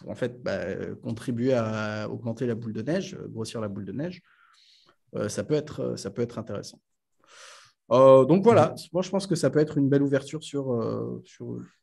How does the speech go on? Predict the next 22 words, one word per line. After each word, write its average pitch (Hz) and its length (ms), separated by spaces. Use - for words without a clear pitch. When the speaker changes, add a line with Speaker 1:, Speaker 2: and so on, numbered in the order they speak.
Speaker 1:
des 120 160
vidéos 127 340
potentielles 135 560
sur - 160
ce - 100
sujet-là. 110 540
Mais 113 180
il 107 40
faut 117 140
faire, 123 300
il 113 60
faut - 120
faire 113 180
quelques 110 300
recherches, - 340
quoi. - 140
Speaker 2:
Je-, 123 380
Jeff 151 280
nous 135 140
partage 131 360
ses 123 80
résultats. 117 540